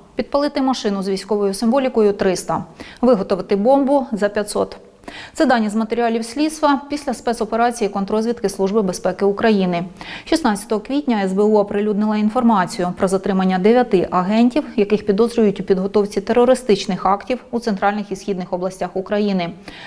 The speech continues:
Серед них двоє жителів Кіровоградської області і п'ятеро неповнолітніх з різних регіонів. За даними речниці Служби безпеки в області Юлії Ткач, агенти займалися підготовкою серії вибухів на території житлових масивів та поблизу пунктів базування сил оборони.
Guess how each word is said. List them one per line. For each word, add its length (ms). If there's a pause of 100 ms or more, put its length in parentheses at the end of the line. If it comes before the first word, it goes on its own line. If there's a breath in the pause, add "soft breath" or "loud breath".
(160 loud breath)
Серед 280
них 200
двоє 260
жителів 380
Кіровоградської 640
області 580 (200)
і 100
п'ятеро 420
неповнолітніх 720
з 80
різних 340
регіонів. 520 (440 loud breath)
За 140
даними 340
речниці 440
Служби 300
безпеки 420
в 60
області 360
Юлії 320
Ткач, 480
агенти 400
займалися 580
підготовкою 680
серії 440
вибухів 560
на 100
території 520
житлових 480
масивів 420 (320 loud breath)
та 100
поблизу 380
пунктів 380
базування 480
сил 240
оборони. 480